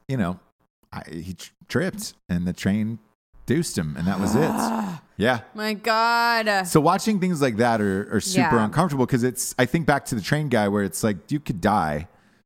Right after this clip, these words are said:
Speaker 1: for doing what? Like, what were you doing?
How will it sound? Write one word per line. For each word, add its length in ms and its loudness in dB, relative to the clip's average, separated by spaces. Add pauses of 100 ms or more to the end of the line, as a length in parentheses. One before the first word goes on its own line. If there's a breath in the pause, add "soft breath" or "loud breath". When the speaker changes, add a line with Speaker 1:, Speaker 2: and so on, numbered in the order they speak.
Speaker 1:
for 140 -2
doing 480 -2 (120)
what? 460 -2
Like, 180 -6
what 140 -2
were 80 -2
you 140 -2
doing? 500 -2